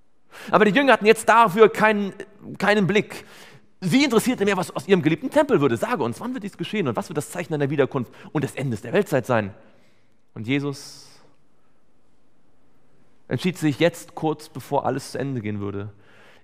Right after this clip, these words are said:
den Blick ihnen zu weiten auf das, was noch kommen würde in der Weltengeschichte. "Habt Acht, dass euch niemand verführt. Denn viele werden sagen, ich bin der Christus und werden viele verführen." Er sprach von Krieg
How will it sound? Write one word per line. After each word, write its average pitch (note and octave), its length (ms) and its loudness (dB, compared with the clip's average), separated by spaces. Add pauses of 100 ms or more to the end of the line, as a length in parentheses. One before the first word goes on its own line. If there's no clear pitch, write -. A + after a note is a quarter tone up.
(160)
den D3+ 140 0
Blick F#3+ 320 -4
ihnen F#3+ 240 0
zu E3 320 -6
weiten G3+ 460 -8
auf C#3+ 200 -8
das, - 240 -10
was D3+ 160 -8
noch D3+ 240 -10
kommen D3+ 360 -6
würde B2+ 380 -4 (460)
in A#2+ 100 -6
der A2 120 0
Weltengeschichte. A2+ 640 -4
"Habt - 180 -6
Acht, - 320 -8
dass B2+ 100 -12
euch - 120 -10
niemand A#2+ 280 -6
verführt. - 580 -16 (1160)
Denn B2 100 0
viele G3+ 340 2
werden B2+ 240 6
sagen, B2+ 260 4
ich A2 80 -6
bin B2 160 -6
der A2 100 -2
Christus C#3+ 440 -8
und A2 80 -6
werden A2 140 -4
viele B2 240 -8
verführen." A#2+ 400 -6
Er A2 60 -6
sprach B2 300 -6
von A2+ 200 -10
Krieg - 360 -12